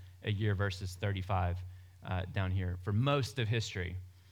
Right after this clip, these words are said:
And I could probably make an argument, it's ninety-four percent, that with our safety nets and our social programs and our nonprofits, I could probably make the argument that all of us live above that. So we are actually the wealthy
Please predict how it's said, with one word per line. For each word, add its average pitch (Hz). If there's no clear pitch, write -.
And 120
I 117
could 117
probably 170
make 143
an 120
argument, 120
it's 107
ninety-four 131
percent, 107
that 107
with 113
our 107
safety 135
nets 123
and 107
our 98
social 113
programs 110
and 98
our 95
nonprofits, 98
I 104
could 95
probably 113
make 104
the 104
argument 95
that 98
all 90
of 87
us -
live 85
above 90
that. 82
So 107
we 214
are -
actually 156
the 120
wealthy 95